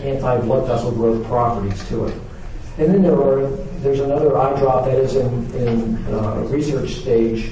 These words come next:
in animals and in a couple of human trials that are looking at using this eye drop to stop blood vessel growth.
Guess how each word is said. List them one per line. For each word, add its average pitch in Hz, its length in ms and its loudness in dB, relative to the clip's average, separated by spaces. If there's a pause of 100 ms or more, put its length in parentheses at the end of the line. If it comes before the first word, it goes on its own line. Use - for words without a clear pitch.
(120)
in 113 240 -2
animals 127 420 0
and 113 120 0
in 113 360 0
a - 60 -4
couple 113 240 -2
of 117 80 -2
human 190 260 4
trials 110 480 0 (520)
that 139 100 2
are 131 140 2
looking 135 280 -2
at 123 220 -2 (220)
using 135 280 -4
this - 200 2
eye 123 180 0
drop 110 420 0 (360)
to 117 180 -2
stop 117 380 0
blood 113 180 0
vessel 107 300 -2
growth. 98 400 -4